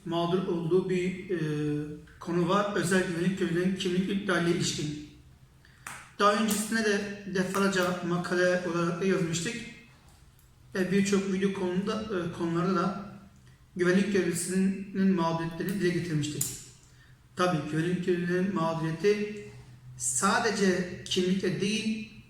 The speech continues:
özlük haklarıyla beraber birçok mağduriyeti var. En büyük mağduriyetin bir tanesi de son çıkarılan kanun hükmü kararname ile güvenlik soruşturmanın olumsuz, hakkında soruşturma ve kovuşturma olan güvenlik görevlilerinin kimlik iptali.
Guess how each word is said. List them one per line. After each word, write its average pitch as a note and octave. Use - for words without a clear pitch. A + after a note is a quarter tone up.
özlük F3
haklarıyla F3
beraber F3
birçok F3
mağduriyeti D3+
var. D3
En F#3+
büyük F3+
mağduriyetin E3+
bir F3
tanesi D#3+
de G3
son F#3+
çıkarılan F3
kanun E3
hükmü F3+
kararname E3
ile F3+
güvenlik F3+
soruşturmanın E3+
olumsuz, F#3+
hakkında F3+
soruşturma F3
ve F3
kovuşturma E3+
olan E3+
güvenlik D#3+
görevlilerinin F3+
kimlik F3
iptali. E3